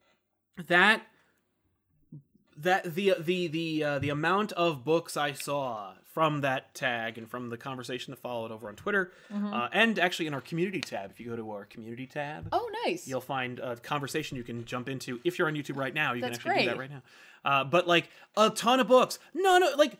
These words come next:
Speaker 1: Sandman, sure, but also Preacher and American Vampire and Sa-, Swamp Thing and, like,
Speaker 2: Y the Last
Speaker 1: Y the
Speaker 2: Man,
Speaker 1: Last Man.
Speaker 2: Fables.
Speaker 1: And none of them are in the same universe, and
Speaker 2: Nope.
Speaker 1: all of them are, except for Sa-, Sandman and Swamp Thing. But, like,
Speaker 2: <laughs>
Speaker 1: for the most part, most of them are not in the same universe, and they all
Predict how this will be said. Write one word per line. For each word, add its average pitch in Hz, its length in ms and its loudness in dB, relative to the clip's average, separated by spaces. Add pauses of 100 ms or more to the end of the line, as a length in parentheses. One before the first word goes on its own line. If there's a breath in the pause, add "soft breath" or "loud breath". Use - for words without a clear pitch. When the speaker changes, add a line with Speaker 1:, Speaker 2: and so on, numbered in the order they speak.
Speaker 1:
Sandman, 208 540 4
sure, 226 280 4
but 196 140 -2
also 226 240 4
Preacher 233 380 -2
and 165 80 2
American 190 280 4
Vampire 170 600 4
and 135 100 0
Sa-, 214 260 0
Swamp 226 280 -2
Thing 170 240 0
and, 156 100 -2
like, 160 140 0
Speaker 2:
Y 226 220 4
the 220 80 -4
Last 196 360 -2
Speaker 1:
Y 220 180 8
the 226 40 4
Speaker 2:
Man, 226 80 2
Speaker 1:
Last 233 220 6
Man. 185 140 2
Speaker 2:
Fables. 190 540 -2
Speaker 1:
And 233 200 8
none 269 160 10
of 349 40 6
them 330 120 6
are 311 100 8
in 302 60 2
the 285 80 0
same 277 240 4
universe, 214 540 4
and 196 120 2
Speaker 2:
Nope. - 80 2
Speaker 1:
all 226 180 6
of 226 80 2
them 240 140 4
are, - 60 0
except 180 320 2
for 160 120 -4
Sa-, 151 280 -6
Sandman 147 320 -2
and 131 80 -8
Swamp 127 160 -4
Thing. 123 100 -8
But, 185 100 -2
like, 208 200 2
Speaker 2:
<laughs> 247 500 4
Speaker 1:
for 240 100 4
the 254 100 10
most 262 260 4
part, 233 160 6
most 202 160 4
of - 60 -12
them 202 100 2
are 185 40 6
not 175 280 6
in 175 80 2
the 175 60 2
same 180 180 0
universe, 156 400 0
and 156 100 -4
they 160 60 -2
all 165 640 4